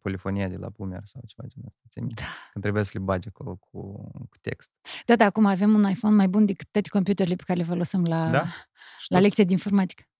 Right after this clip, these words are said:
Speaker 1: și toți îl au, și toți îl au la ei.
Speaker 2: Și suntem de chipuri, dar chipul e mână la dânși.
Speaker 1: Exact, foarte, foarte,
Speaker 2: <laughs>
Speaker 1: foarte bine spus, da. Chiar, uh,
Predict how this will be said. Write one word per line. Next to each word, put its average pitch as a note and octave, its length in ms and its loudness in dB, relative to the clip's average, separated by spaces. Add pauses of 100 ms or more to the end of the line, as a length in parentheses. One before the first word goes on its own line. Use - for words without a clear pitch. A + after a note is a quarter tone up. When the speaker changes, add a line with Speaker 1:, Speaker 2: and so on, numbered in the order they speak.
(160)
Speaker 1:
și - 140 -20
toți C3 220 -4
îl A2+ 80 2
au, B2 300 -4
și - 80 -20
toți G#2+ 200 -10
îl G#2 60 -6
au G2+ 120 -6
la F#2+ 80 -6
ei. A2+ 360 -10 (640)
Speaker 2:
Și - 120 -2
suntem A3 340 4
de G3 240 2
chipuri, - 460 -6
dar E3+ 160 -2
chipul F#3 240 0
e F#3 80 4
mână F#3 200 4
la F3 80 -2
dânși. F3 360 -4
Speaker 1:
Exact, D3 640 0
foarte, - 300 -10
foarte, C3+ 400 6
Speaker 2:
<laughs> - 160 2
Speaker 1:
foarte C3 260 0
bine G2 160 -8 (180)
spus, G2 180 -8
da. A2+ 260 -8 (100)
Chiar, A2+ 180 -6
uh, A2+ 500 -4